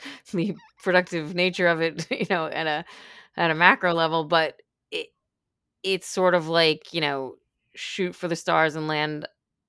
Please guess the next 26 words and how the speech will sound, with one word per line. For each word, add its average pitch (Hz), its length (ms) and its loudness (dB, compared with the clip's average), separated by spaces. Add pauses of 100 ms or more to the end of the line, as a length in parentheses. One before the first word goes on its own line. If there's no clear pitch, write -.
(100)
on 156 160 -2
the 156 40 -4
moon. 190 400 0 (360)
It, 156 100 -16 (140)
that 185 340 8
level 185 340 6
of 160 200 -4
striving 160 580 2
for 156 240 -6
the 151 160 -4
greatest 156 840 -2 (560)
made 165 200 0
it 147 140 -6
really, 175 440 0
really, 156 280 -4
really 135 320 -8
good. - 280 -14 (580)
And 170 180 0
that, 147 140 -2 (320)
that 160 180 -2
we 165 180 -6 (240)
put 220 220 -2
our 175 180 8
hearts 160 400 2
and 151 240 -6
souls 156 500 -4